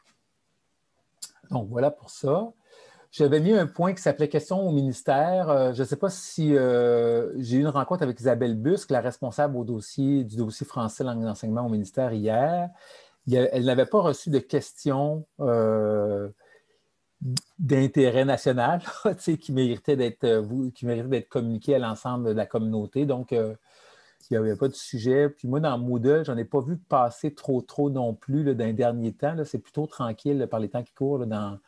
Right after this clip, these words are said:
dans le forum français. Mais si jamais vous en avez, là, même si c'est la dernière rencontre, n'hésitez pas à les envoyer à Isabelle Busque, puis, euh, on pourra y revenir éventuellement, là, à, à notre retour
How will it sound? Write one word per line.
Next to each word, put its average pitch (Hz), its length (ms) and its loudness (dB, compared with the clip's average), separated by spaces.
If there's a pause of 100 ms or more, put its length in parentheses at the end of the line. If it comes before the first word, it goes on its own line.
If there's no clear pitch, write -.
(240)
dans 120 80 -4
le 107 60 -2
forum 117 380 -2
français. - 480 -10 (720)
Mais 123 100 0
si - 180 -4
jamais 135 220 2
vous 139 140 0
en 139 100 2
avez, 131 300 2
là, 160 80 2
même 143 180 0
si - 60 -10
c'est 139 80 0
la 123 60 2
dernière 127 260 0
rencontre, 143 420 -4
n'hésitez 123 300 0
pas 151 120 0
à - 40 2
les 127 100 -2
envoyer 123 240 0
à 127 40 2
Isabelle 110 340 2
Busque, 123 360 -6
puis, 107 220 0
euh, 98 260 -2 (760)
on 117 120 -2
pourra 117 280 0
y 117 100 -2
revenir 113 380 -2
éventuellement, 107 580 -4
là, 104 640 -4
à, 110 40 -10
à 110 40 -8
notre 110 280 -4
retour 127 580 -2